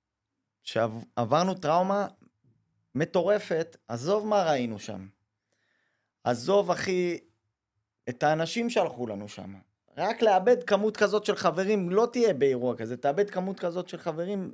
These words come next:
זה טראומה בפני עצמה. אחי, אני, כל המשפחה שלי בטראומה, הילדים שלי בטראומה, הילדים שלי בטיפול. אני גם בטיפול,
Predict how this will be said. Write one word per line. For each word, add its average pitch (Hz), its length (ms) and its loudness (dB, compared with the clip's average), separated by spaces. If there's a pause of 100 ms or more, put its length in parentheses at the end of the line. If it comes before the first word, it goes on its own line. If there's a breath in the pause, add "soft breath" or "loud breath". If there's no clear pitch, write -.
זה 123 360 -4
טראומה 180 380 0
בפני 131 320 -6
עצמה. 120 400 -4 (200)
אחי, 131 320 -6
אני, 117 120 -4
כל 147 200 -4
המשפחה 151 400 -8
שלי - 160 -10
בטראומה, 92 420 -8
הילדים 117 340 -8
שלי 180 180 -10
בטראומה, 117 480 -6
הילדים 120 360 -10
שלי 147 160 -14
בטיפול. 135 480 -12 (760)
אני 113 180 -6
גם 135 220 -2
בטיפול, 120 420 -10